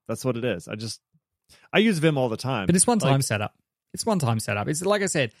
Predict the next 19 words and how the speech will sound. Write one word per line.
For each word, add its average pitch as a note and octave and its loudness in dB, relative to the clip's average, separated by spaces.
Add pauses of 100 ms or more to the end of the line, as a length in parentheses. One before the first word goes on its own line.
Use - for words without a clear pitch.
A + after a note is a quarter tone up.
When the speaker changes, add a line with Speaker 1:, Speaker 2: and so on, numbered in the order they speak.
(200)
Speaker 2:
it's, - -2
it's, F#3 -4 (140)
it's G3 -6
no, G#3 0
not F3+ -4
really C3+ 0
any A#2+ -2
different A#2+ -6
to B2 -10
Storm A#2 -4
or A2 -4
V A2 -2
S G#2+ -4
Code. G#2+ -2
Like, A#2+ 2
you're D3+ 2
gonna F3 2
spend B2+ 0
that A#2 -2